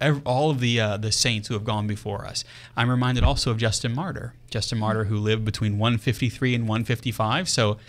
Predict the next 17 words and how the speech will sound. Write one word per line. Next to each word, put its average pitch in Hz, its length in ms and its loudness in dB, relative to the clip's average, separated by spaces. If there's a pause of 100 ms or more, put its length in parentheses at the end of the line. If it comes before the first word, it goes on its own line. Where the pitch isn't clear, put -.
(260)
the - 80 -4
church - 280 2
was 113 140 2
brand 160 560 2
new. 226 280 -2 (800)
He 165 80 8
says, 151 260 6 (200)
"And 160 180 4
this 254 240 6
food 208 240 2
is 160 120 4
called 156 320 2
among 139 300 4
us 131 200 4
Eucharistia, 127 960 2
the 113 120 2
Eucharist, 113 680 -4